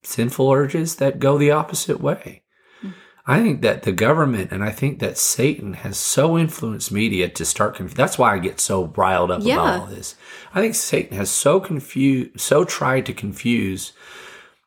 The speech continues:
Speaker 1: the, wi-, you know, and push it through the media towards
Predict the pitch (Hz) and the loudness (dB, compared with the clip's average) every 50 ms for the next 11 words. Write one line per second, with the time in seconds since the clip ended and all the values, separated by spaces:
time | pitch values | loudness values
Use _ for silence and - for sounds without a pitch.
0 | _ _ _ - 98 98 107 107 98 90 85 - - 107 113 110 - - - - | _ _ _ -6 0 0 2 2 2 0 -2 -2 2 2 2 2 2 -2 -10 -16
1 | - - - 117 120 117 101 - - - 110 117 113 113 - - 123 - - - | -14 -8 -2 0 0 0 0 -2 -4 -2 0 2 2 2 2 2 0 2 0 -4
2 | - - - 110 117 123 131 135 127 98 123 107 104 107 110 117 110 104 92 90 | -4 -4 -2 2 2 4 4 4 2 2 2 2 2 2 4 2 2 2 2 0
3 | 85 85 82 - - - 90 87 95 98 98 92 - - - - | 0 0 -4 -6 -10 -8 -4 -2 0 0 0 0 -2 -6 -8 -8